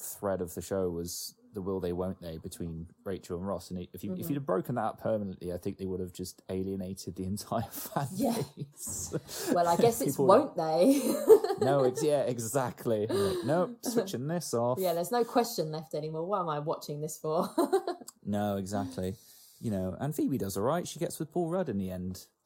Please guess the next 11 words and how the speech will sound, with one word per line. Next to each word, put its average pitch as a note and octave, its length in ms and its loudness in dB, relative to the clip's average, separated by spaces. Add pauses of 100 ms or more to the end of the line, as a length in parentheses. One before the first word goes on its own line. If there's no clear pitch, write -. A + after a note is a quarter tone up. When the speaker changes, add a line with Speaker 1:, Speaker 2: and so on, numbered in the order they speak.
(120)
Speaker 2:
Exactly. E3+ 960 -2 (260)
Who's A#3+ 200 2
the A#3 100 4
real F#3 220 2
Speaker 1:
So, G#2+ 100 2
Speaker 2:
winner D#3 240 0
here? D3 440 -4 (680)
Speaker 1:
yeah. C#3+ 240 0
Speaker 2:
Phoebe. C3+ 260 -4
Speaker 1:
<laughs> - 420 0
Speaker 2:
Um, D#3+ 260 2